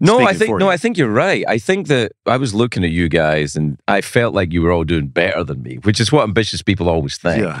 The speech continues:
Speaker 2: right.
Speaker 1: You know, it's like, "Everybody's doing better than me."
Speaker 2: Yeah. <laughs>
Speaker 1: And
Speaker 2: That's so true.
Speaker 1: <laughs> it is. It's like, "This
Speaker 2: Yeah.
Speaker 1: is fucking stupid."
Speaker 2: Yeah.
Speaker 1: And then,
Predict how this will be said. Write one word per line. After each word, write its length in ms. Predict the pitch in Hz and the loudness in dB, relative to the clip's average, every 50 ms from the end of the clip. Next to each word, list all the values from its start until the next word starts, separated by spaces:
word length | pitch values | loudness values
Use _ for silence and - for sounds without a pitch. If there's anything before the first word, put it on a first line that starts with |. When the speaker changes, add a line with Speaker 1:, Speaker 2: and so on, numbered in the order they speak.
| 80 78 | -12 -12
Speaker 2:
right. 120 | 71 73 69 65 67 - | -14 -14 -16 -12 -4 0
Speaker 1:
You 80 | 101 | 2
know, 0 | |
it's 100 | 101 95 | 2 2
like, 120 | 82 85 95 | 2 2 2
"Everybody's 360 | 117 127 127 110 101 95 - | 0 0 0 0 -2 0 0
doing 160 | 98 90 80 | -2 -2 0
better 280 | 73 - 90 90 80 78 | 0 0 0 0 0 -2
than 100 | 76 76 | -2 0
me." 140 | 85 80 - | 0 0 0
Speaker 2:
Yeah. 420 | 95 92 95 - 143 139 127 139 131 | 0 0 0 0 2 2 0 -2 -2
<laughs> 40 | - | -2
Speaker 1:
And 800 | 135 131 135 127 120 123 127 123 120 117 113 107 92 - 139 143 - | 0 0 2 2 2 2 0 0 0 0 0 -2 -4 -6 -12 -14 -10
Speaker 2:
That's 180 | - 110 107 - | -10 -8 -8 -6
so 160 | - - 113 - - | -6 -6 -6 -6 -6
true. 240 | - - - - 170 - - | -8 -10 -8 -10 -12 -8 -4
Speaker 1:
<laughs> 60 | - | 0
it 260 | 113 120 123 117 - | 0 2 2 2 2
is. 200 | 165 147 117 92 | 0 0 0 0
It's 180 | 107 104 - - | -2 -2 0 0
like, 160 | 123 113 - | 0 0 0
"This 180 | - 156 135 131 | -2 -4 -2 -2
Speaker 2:
Yeah. 100 | 127 101 | -2 -2
Speaker 1:
is 40 | 82 | -4
fucking 220 | - - - 120 117 | -6 -10 -14 -12 -12
stupid." 540 | - - - - - - - - - - - | -12 -12 -10 -12 -12 -14 -12 -12 -12 -8 -6
Speaker 2:
Yeah. 180 | 104 104 80 - - - - _ _ - | -4 -4 -4 -6 -12 -20 -20 _ _ 0
Speaker 1:
And 160 | 117 110 110 | 0 2 4
then, 380 | 120 123 123 123 123 117 110 | 2 2 2 2 0 0 -2